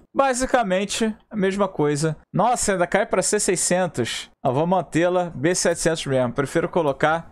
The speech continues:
manualmente. Será que vai diminuir muito a velocidade máxima também? Ó, essa daqui só tem essa opção, ó. Vou até colocar. E aqui, ó. Nossa, cai demais a velocidade.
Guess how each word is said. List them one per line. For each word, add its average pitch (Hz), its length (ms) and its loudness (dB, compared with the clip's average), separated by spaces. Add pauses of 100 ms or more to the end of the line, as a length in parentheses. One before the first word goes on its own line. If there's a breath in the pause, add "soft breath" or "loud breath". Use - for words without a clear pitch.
(120)
manualmente. 147 960 0 (160)
Será 160 200 0
que 185 120 -4
vai 175 100 2
diminuir 170 320 -2
muito 180 180 -2
a 170 40 2
velocidade 147 580 0
máxima 143 340 -2
também? 147 400 -2 (160)
Ó, - 40 2
essa 139 160 0
daqui 180 160 0
só 196 100 0
tem 190 140 0
essa 185 180 0
opção, 185 380 0
ó. 139 180 0 (180)
Vou 208 140 0
até 233 160 0
colocar. 214 640 0 (140)
E 147 100 2
aqui, 165 380 0
ó. 123 240 2 (180)
Nossa, 151 400 0
cai 170 220 2
demais 151 500 0
a 135 40 -2
velocidade. 113 760 0